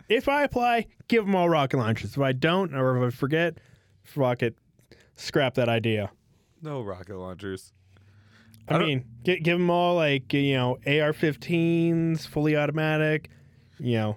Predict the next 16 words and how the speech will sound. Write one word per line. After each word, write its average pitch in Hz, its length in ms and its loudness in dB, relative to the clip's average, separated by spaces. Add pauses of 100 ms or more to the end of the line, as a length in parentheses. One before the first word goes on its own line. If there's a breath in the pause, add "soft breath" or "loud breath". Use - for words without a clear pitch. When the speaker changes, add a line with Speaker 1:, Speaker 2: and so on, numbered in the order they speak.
Speaker 2:
I 151 100 2
think 220 140 -4
we 135 100 -4
should - 160 -12
start 131 280 -2
giving 139 280 -4
our 135 120 -6
cops 135 360 -2
wooden 123 500 -4
<laughs> - 100 -10
guns 175 380 -2
like 214 320 -4
they 240 140 0
did. - 500 -6 (380)
<laughs> - 320 -16
Well, 175 240 -14